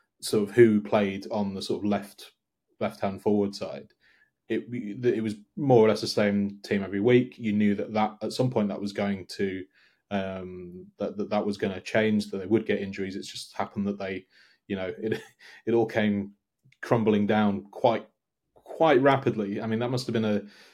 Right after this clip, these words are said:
I mean, ju-, just that sort of two minutes where both Van der Ven and Maddison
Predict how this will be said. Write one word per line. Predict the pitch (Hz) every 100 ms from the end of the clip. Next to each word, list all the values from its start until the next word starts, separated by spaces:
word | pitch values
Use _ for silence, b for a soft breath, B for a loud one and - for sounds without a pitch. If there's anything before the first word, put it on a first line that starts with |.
| B
I | 117
mean, | 117 117 131
ju-, | 147
just | 139 165 170
that | 143 -
sort | 131
of | 131 - -
two | - 123
minutes | 139 127 -
where | 113 107
both | 104 110 107
Van | 117 113
der |
Ven | 107 113 107 104
and | 110 113 107 101
Maddison | 110 107 107 98 98